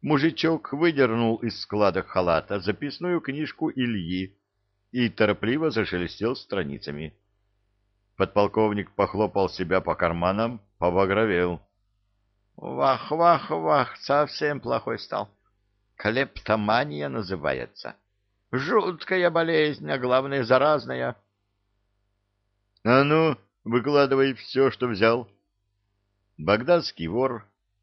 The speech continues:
а это, естественно, был он, покорно начал выворачивать карманы. Первой оттуда появилась жутко удивлённая этим фактом катана.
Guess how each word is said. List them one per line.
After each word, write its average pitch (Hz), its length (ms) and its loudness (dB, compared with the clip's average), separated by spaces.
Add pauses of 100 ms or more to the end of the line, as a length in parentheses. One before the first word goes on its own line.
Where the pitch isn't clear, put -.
(140)
а 71 140 2
это, 85 420 2
естественно, 76 920 -8
был 69 240 -8
он, 104 320 -2 (720)
покорно 143 560 2
начал 113 480 0
выворачивать 80 840 -2
карманы. 60 680 -6 (760)
Первой 110 480 2
оттуда 98 460 -2
появилась 90 680 -2
жутко 104 600 -4
удивлённая 90 960 -2 (420)
этим 87 420 -4 (140)
фактом 85 520 0 (100)
катана. 71 680 -4